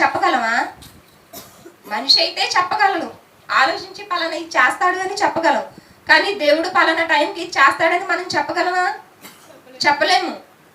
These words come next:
అగోచరం అంటే తెలియదు, మనకు తెలియదు ఆయన ఏం చేస్తాడో, ఎప్పుడు ఏం చేస్తాడో మనకు తెలియదు, అర్థం కాదు. అలాంటి దేవుడు భూలోకానికి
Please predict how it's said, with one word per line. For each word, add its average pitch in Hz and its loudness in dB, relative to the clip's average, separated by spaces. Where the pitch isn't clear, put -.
అగోచరం 349 2
అంటే 359 -2
తెలియదు, 440 -8
మనకు 277 -6
తెలియదు 339 -6
ఆయన 262 0
ఏం 277 -8
చేస్తాడో, 339 -4
ఎప్పుడు 269 -6
ఏం 311 -8
చేస్తాడో 359 -2
మనకు 285 -4
తెలియదు, 311 -4
అర్థం 359 -6
కాదు. 339 0
అలాంటి 370 -4
దేవుడు 339 -4
భూలోకానికి 403 0